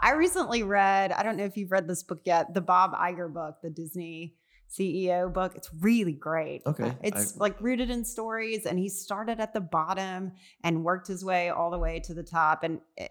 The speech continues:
Speaker 1: essentially, uh, the message for me was, you don't have to always be the smartest in the room, but if you're willing to put in the hard work, it pays off. I think he also was presented with opportunities along the way, but it's fantastic. So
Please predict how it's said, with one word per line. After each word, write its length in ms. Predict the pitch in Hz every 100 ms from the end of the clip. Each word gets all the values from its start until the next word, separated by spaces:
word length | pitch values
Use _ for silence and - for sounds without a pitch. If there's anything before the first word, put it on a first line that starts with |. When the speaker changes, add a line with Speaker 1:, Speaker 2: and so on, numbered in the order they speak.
| 143
Speaker 1:
essentially, 760 | 180 208 202 202 180 170 160
uh, 160 | - 78 160
the 120 | 180
message 340 | 180 185 170
for 140 | - 175
me 200 | 175 170
was, 360 | 170 170 156
you 80 | 190
don't 160 | 202 196
have 180 | 185 185
to 140 | 139
always 380 | - 175 175 156
be 120 | 170
the 100 | 156
smartest 420 | - 170 165 -
in 60 | 185
the 60 |
room, 220 | 180 185 180
but 100 | 170
if 140 | 165
you're 240 | 170 160 - -
willing 400 | 175 175 175 170
to 80 | 170
put 160 | 180
in 140 | 175 170
the 80 | 160
hard 240 | 170 151
work, 340 | 165 170 170 - _ _ -
it 120 | 165
pays 260 | 175 165 151
off. 220 | 151 -
I 60 | 165
think 160 | 170
he 80 | 151
also 400 | 143 147 156 147 - _ -
was 160 | 156
presented 460 | - 160 147 139 139
with 100 | 143
opportunities 600 | - - 147 170 156 156
along 180 | 156 156
the 80 | 151
way, 160 | 151
but 280 | 143 165 - - _ _
it's 100 | -
fantastic. 560 | - 175 165 147 - -
So 160 | -